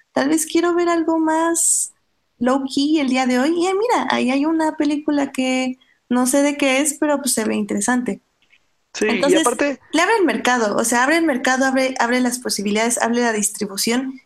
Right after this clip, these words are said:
Speaker 1: que eso es lo importante, y eso es lo que nos va a hacer ir al cine, no
Speaker 2: Claro, y
Speaker 1: poner Transformers
Speaker 2: <laughs>
Speaker 1: en veinte pantallas.
Speaker 2: Yo eso le aplaudo a Konichiwa, creo que a pesar de que todavía tienen sus limitantes, sobre todo por la parte de la proyección,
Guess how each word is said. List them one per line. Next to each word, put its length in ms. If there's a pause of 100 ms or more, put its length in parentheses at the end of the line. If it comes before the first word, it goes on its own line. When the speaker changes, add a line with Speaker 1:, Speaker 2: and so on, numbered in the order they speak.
(160)
Speaker 1:
que 100
eso 180
es 80
lo 80
importante, 640
y 140
eso 240
es 220
lo 160
que 80
nos 280
va 80
a 20
hacer 440
ir 160
al 160
cine, 400 (320)
no 180
Speaker 2:
Claro, 80
y 20
Speaker 1:
poner 340
Transformers 640
Speaker 2:
<laughs> 0
Speaker 1:
en 220
veinte 280
pantallas. 680 (400)
Speaker 2:
Yo 100
eso 140
le 80
aplaudo 360
a 100
Konichiwa, 500
creo 160
que 340
a 100
pesar 260
de 120
que 200
todavía 260
tienen 200
sus 140
limitantes, 600
sobre 180
todo 180
por 120
la 80
parte 220
de 60
la 100
proyección, 580